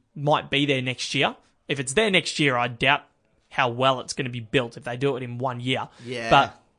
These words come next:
Speaker 2: Yeah, I think you need a few years if you're gonna
Speaker 1: Philippe
Speaker 2: do that quickly.
Speaker 1: Philippe Chatrier needs a roof.
Speaker 2: Yeah.
Speaker 1: Uh, the
Speaker 2: Oh,
Speaker 1: venue,
Speaker 2: yeah.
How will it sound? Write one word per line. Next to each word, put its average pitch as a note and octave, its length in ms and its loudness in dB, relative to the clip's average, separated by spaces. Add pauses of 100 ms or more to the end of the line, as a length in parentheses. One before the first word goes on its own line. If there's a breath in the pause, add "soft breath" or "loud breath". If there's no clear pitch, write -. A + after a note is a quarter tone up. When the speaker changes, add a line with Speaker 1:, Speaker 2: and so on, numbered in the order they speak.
(140)
Speaker 2:
Yeah, A#2+ 220 -6
I - 20 -4
think D3 160 -8
you D3 80 -4
need B2+ 160 -2
a G#2+ 60 -6
few A2+ 180 -12
years G#2+ 500 -10
if A2+ 120 -20
you're A2+ 80 -14
gonna A2+ 80 -4
Speaker 1:
Philippe F#3 180 6
Speaker 2:
do A2 140 -4
that - 40 -20
quickly. - 440 -18
Speaker 1:
Philippe G#3 280 4
Chatrier C#3 760 4
needs D3 260 2
a C3+ 60 -2
roof. B2 480 -8
Speaker 2:
Yeah. C#3 240 4
Speaker 1:
Uh, C3+ 60 6
the C3 120 -2
Speaker 2:
Oh, - 60 2
Speaker 1:
venue, F3+ 260 6
Speaker 2:
yeah. G#2+ 120 0